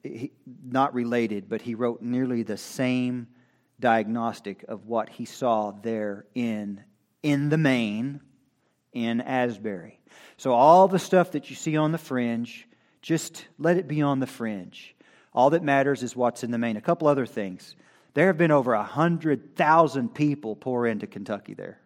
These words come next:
in Wilmore. That, that, that, uh, they're in four different buildings, not just one.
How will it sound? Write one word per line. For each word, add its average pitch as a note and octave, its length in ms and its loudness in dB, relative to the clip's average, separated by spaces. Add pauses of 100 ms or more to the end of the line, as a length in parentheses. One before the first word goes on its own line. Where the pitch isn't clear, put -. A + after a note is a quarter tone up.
in A2 180 -10
Wilmore. G2+ 460 -10 (1300)
That, F3+ 420 4 (800)
that, C3 540 2
that, D3 340 2
uh, A2+ 340 2 (880)
they're F#3+ 200 6
in D3 180 2
four G#3+ 640 4
different E3 760 2
buildings, B2 760 -2 (440)
not D3+ 200 0
just C#3+ 240 -10
one. C3 380 -2